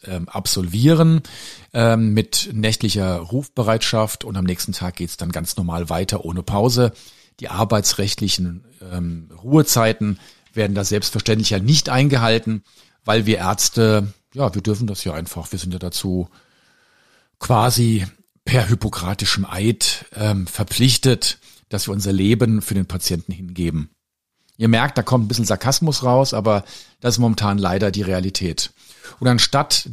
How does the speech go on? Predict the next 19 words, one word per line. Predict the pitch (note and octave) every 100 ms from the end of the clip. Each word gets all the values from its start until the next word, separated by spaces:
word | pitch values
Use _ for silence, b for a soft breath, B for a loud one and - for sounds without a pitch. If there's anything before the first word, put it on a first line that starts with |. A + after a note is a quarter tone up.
| A2
dass | B2 - - - _ _
mehr | B2 A#2+ A#2+ A2+
Gelder | F2+ C3 D#3 D3 B2+ G#2 -
in | G#2+ A2
die | G#2+ G#2 G2+ b b -
Notfallversorgung | B2 F#3 - A#2+ - A2 G#2 G2+ G#2
beispielsweise | F#2+ F#2 G#2 F#2+ F#2 G2
reingeschossen | F#2+ A2 A2+ - G#2+ - G2+
werden, | G2+ G2+ B2 C3 B B B B
um | A2+ G2+
mehr | G#2+ A2 C3+
Ärzte | G#2+ A#2+ -
zu | - A#2
motivieren, | A2 - G2+ A2 A#2+ A2+
Notdienste | A#2+ C#3+ - A2 G#2 G#2+
zu | - G2
machen, | F#2 G#2 B2+ D#3 B B _
werden | A2 A2 G2+
diese | G#2+ G#2+ A#2 A2+